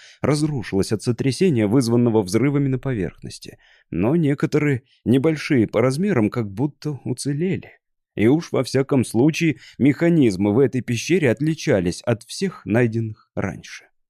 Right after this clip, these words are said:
Она обвела взглядом очертания сложных сепараторных колонок. Химическое оборудование. И не для крекинга, не криогенное, а для синтеза органики.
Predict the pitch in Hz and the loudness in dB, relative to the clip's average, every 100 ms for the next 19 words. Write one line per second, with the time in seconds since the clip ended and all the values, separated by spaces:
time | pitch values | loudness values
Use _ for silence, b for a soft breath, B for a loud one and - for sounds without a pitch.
0 | _ _ _ - 110 117 117 113 147 147 | _ _ _ 0 2 4 2 0 0 2
1 | 120 98 139 175 151 117 113 135 123 131 | 0 0 0 0 2 2 2 0 0 2
2 | 123 117 - 120 156 165 160 147 123 120 | 4 2 0 0 0 -2 -2 -2 0 2
3 | 117 117 113 113 117 104 85 - - _ | 2 -2 -6 -4 -2 0 -2 -6 -18 _
4 | _ _ _ - 101 123 120 117 - 123 | _ _ _ -4 2 4 2 -6 -8 -6
5 | 120 110 _ 113 123 156 156 90 67 57 | -4 -6 _ -6 -2 -2 -2 -4 -8 -12
6 | - _ B B 117 139 135 139 208 127 | -20 _ B B 4 4 6 2 2 -2
7 | 175 180 131 101 101 131 123 139 117 104 | -2 -2 -2 2 4 4 4 2 2 2
8 | 160 160 110 - - 113 107 123 110 - | 0 -2 -6 -8 -2 0 4 2 2 -2
9 | 117 156 147 143 127 123 110 87 90 117 | 0 0 0 -2 2 4 2 -2 -4 -2
10 | 170 175 135 - - _ | -2 -4 -6 -10 -20 _